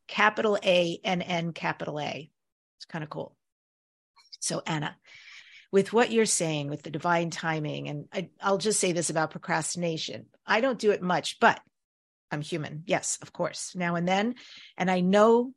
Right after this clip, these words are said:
like I know, like I know, on the other side of procrastination is the greatest feeling of freedom and creation. Always. Right? And I don't know, we all have different things in our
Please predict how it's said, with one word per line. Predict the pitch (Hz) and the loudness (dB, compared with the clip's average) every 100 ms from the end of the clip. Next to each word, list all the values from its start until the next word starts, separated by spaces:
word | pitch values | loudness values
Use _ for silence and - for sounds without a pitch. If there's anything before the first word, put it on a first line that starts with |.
| - | -2
like | 185 | -2
I | 170 | 0
know, | 170 180 208 | 0 2 2
like | 208 202 | 2 0
I | 190 | -2
know, | 170 165 156 | 0 -2 -2
on | 170 | -4
the | 156 - | -6 -2
other | 196 226 | 2 2
side | 226 202 190 | 4 2 4
of | 190 | 0
procrastination | 190 185 175 - 180 165 151 165 160 | -2 0 0 -2 -4 -2 -4 -6 -8
is | 165 | -8
the | 160 | -4
greatest | 175 190 240 - | -2 -2 -4 -4
feeling | 214 202 185 | 0 0 0
of | 160 | -4
freedom | - 180 180 185 214 _ _ | -4 -2 0 -2 -4 _ _
and | 180 156 | -8 -8
creation. | - 151 151 - - - _ _ _ _ - | -6 -6 -6 -10 -14 -20 _ _ _ _ 4
Always. | 269 262 175 - - - - _ _ - _ _ _ _ _ _ _ _ | 8 8 4 -4 -12 -16 -18 _ _ -20 _ _ _ _ _ _ _ _
Right? | 180 180 202 | 0 2 0
And | 202 190 | 0 0
I | 196 | 2
don't | 208 202 | 2 2
know, | 196 196 196 196 - _ - | 2 4 4 0 -6 _ 0
we | 208 | 6
all | 214 208 | 6 6
have | 214 | 2
different | 185 190 208 185 | -2 -2 -2 -2
things | 196 185 190 190 | 2 2 2 -2
in | 185 | -2
our | 170 160 | -2 -2